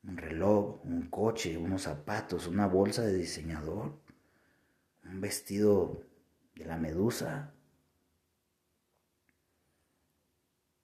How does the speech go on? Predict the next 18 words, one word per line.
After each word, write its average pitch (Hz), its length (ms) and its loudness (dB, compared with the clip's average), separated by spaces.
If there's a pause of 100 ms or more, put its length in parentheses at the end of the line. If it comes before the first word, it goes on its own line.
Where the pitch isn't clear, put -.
(800)
Te - 80 -20
puedo - 200 -10
apostar 120 480 -2
que 131 80 4
desconoces 110 640 2
todo 104 300 -2
eso, - 300 -8 (200)
o - 180 -8
crees 131 360 2
conocerlo. - 720 2 (3250)
Y - 80 -20
realmente 156 560 2
conocer 113 840 6 (1800)
no 123 160 -2
viene 127 260 8
de 131 80 8
por 104 280 4
encima. 107 720 0